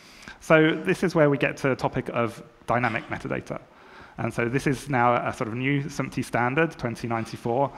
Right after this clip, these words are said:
that defines the way that we can, uh, attach metadata to be used for tone mapping to individual scenes or even individual frames.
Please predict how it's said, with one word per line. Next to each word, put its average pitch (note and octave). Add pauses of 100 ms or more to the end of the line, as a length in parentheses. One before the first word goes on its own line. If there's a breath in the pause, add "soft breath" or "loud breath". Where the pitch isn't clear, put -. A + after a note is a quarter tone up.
(340 loud breath)
that C3+
defines D#3
the D3+
way C3+
that B2
we B2
can, A#2+
uh, -
attach D3+
metadata A2+
to -
be A2+
used C#3+
for C3
tone A#2
mapping G#2 (280 loud breath)
to C3+
individual A#2+
scenes A#2
or G#2
even G#2+
individual A2+
frames. -